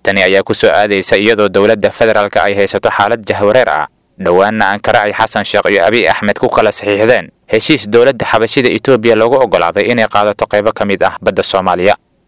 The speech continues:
Xasan ayaana u muuqda mid ay xaaladdu ku adag tahay oo laga doonayo iswaafajinta masaalixda isdiidan ee ay shisheeyuhu ka leeyihiin Soomaaliya. Arrinta kale ee xusidda mudan ayaa ah in dowladda federaalka ay shalay wafdi u dirtay magaalada Addis Ababa ee caasimadda Itoobiya,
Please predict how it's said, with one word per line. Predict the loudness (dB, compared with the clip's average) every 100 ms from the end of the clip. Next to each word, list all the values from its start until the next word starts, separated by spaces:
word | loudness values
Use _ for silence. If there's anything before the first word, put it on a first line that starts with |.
| _ -6
Xasan | -6 -2 -4 -2
ayaana | 0 0 -2
u | -4
muuqda | -2 -2 -2
mid | -2 0
ay | 0
xaaladdu | 0 -2 0 -2
ku | 0
adag | 0 0 -4
tahay | -4 -2 -2 -4 -4
oo | 0
laga | 2 0
doonayo | 0 0 2 2
iswaafajinta | 0 0 -2 0 -2 -4 -2 -4
masaalixda | -2 -2 -2 -2 -2 -2
isdiidan | -2 -8 -4 -4 -2
ee | -2
ay | 0
shisheeyuhu | -2 -2 0 0 0
ka | 0
leeyihiin | 0 -2 -4 -4
Soomaaliya. | -2 0 0 0 -2 _ _ _ -6
Arrinta | -4 -2 -2
kale | 0 0
ee | 0
xusidda | 0 -2 0 0
mudan | 0 -2
ayaa | 0 2 2 0
ah | -6 _ -4
in | 0
dowladda | 2 2 0 -2
federaalka | 0 2 0 0
ay | 0 0
shalay | 0 0
wafdi | 0 -2 -2 -2
u |
dirtay | -2 -4 -2 0
magaalada | 0 2 2 0
Addis | -2 0
Ababa | 2 2
ee | 2
caasimadda | 0 0 -2 0 0
Itoobiya, | -2 0 0 0 -4